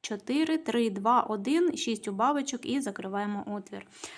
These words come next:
А, по ходу закривання додаємо наповнювач і стягуємо отвір. А як будуть йти убавочки, я ось тут ось напишу вам збоку. Тут нічого складного немає, тож я більш чим впевнена,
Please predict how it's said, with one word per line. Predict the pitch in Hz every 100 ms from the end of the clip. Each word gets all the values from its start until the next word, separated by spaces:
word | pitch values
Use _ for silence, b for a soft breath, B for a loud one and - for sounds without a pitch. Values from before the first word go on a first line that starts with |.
| B B
А, | 220 214
по | 208 262
ходу | 294 247 226
закривання | 226 220 208 202 208 233 320 370 254
додаємо | 233 208 220 208 208
наповнювач | 202 196 202 254 294 294 294 -
і | - 226 285 320 320 - - _ _ _ _ _ _ _ _ _ _ - - 233
стягуємо | - 214 214 214 196 196
отвір. | 202 190 190 196 - B B B B
А | 208 202 214
як | 233 202
будуть | 208 208 208
йти | 190 - 220
убавочки, | 214 196 190 190 - 202
я | 208
ось | 208
тут | 214 208
ось | 202 196
напишу | 202 233 - 202
вам | 190 190
збоку. | 185 - 214 262 330
Тут | 302 226
нічого | 208 208 196
складного | - 202 208 202 196
немає, | 196 190 240 320 320
тож | 277 311 -
я | 208 196 190
більш | 196 202 196
чим | 202 190
впевнена, | 262 302 294 277